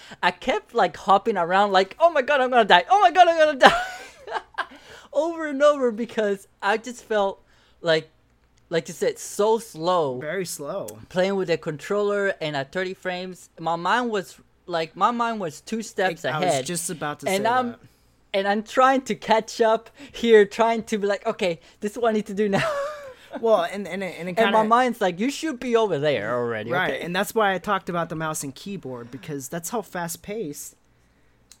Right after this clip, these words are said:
Speaker 2: that it is, you know, on mouse and keyboard. Whereas the controller, you're a little bit behind. But no, same thing. I mean, even, even the controller, I, I have, I've already started forgetting certain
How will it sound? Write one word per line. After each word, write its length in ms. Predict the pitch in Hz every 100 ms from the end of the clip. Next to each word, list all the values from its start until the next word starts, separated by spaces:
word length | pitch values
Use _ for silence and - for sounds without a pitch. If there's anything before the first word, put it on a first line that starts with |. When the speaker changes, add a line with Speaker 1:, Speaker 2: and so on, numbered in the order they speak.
| _
Speaker 2:
that 180 | 165 160
it 100 | 160
is, 360 | 165 165 156 -
you 80 | 185
know, 140 | 185 151
on 140 | 160
mouse 240 | 139 143
and 100 | 147
keyboard. 500 | - 196 135 110 107 -
Whereas 580 | 156 151 147 131 147 127
the 80 | 147
controller, 760 | 127 - 185 185 139 127 135 _ _ _ _ _ _
you're 200 | 127 151
a 40 | 147
little 220 | 165 156
bit 200 | 143 -
behind. 640 | 127 143 131 85 85 101 _ _ _ _ _ _
But 260 | 160 170 160
no, 180 | 208
same 260 | 180 185 180
thing. 200 | 202 180
I 60 | 156
mean, 200 | 180 175
even, 360 | 214 226 170 - _ _ _ _ _ _
even 260 | 196 226 220
the 60 |
controller, 720 | 202 170 - 190 233 175 143
I, 200 | 131 156 - -
I 120 | 151
have, 240 | 151 139
I've 160 | 151 147
already 440 | 135 170 170 165
started 420 | 143 - 156 147 -
forgetting 760 | 147 131 156 156 139 123 123 _ -
certain 560 | - 185 160 151 135